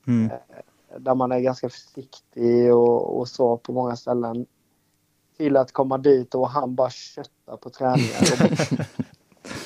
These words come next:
Speaker 2: och
Speaker 1: <laughs>
Speaker 2: mer etablerade spelare till höger och vänster och, eh, och sådär. Så, och dessutom en jäkla fin högerfot, alltså, så här,
Speaker 1: Mm.
Speaker 2: en riktigt bra spelare.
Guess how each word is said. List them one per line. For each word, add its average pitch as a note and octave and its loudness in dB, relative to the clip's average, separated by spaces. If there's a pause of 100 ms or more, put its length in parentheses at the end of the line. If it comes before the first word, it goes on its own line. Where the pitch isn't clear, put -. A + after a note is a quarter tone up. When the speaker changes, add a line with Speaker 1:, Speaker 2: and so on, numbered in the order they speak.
(120)
Speaker 2:
och - -8
Speaker 1:
<laughs> C#3+ -2
Speaker 2:
mer B2+ 2
etablerade C3 2
spelare B2 2
till C3 -10
höger C3 0
och B2+ -2
vänster A#2+ -6
och, A#2+ -2 (760)
eh, B2+ -2
och B2+ -6
sådär. C3 2
Så, C3 4 (920)
och D#3 -10
dessutom D#3 4
en D3 -2
jäkla D3 0
fin C3+ -4
högerfot, C#3 -8
alltså, B2 -12
så A#2 0
här, A2 2
Speaker 1:
Mm. B2+ -2
Speaker 2:
en B2+ -16
riktigt - -14
bra C3 -18
spelare. C3 -16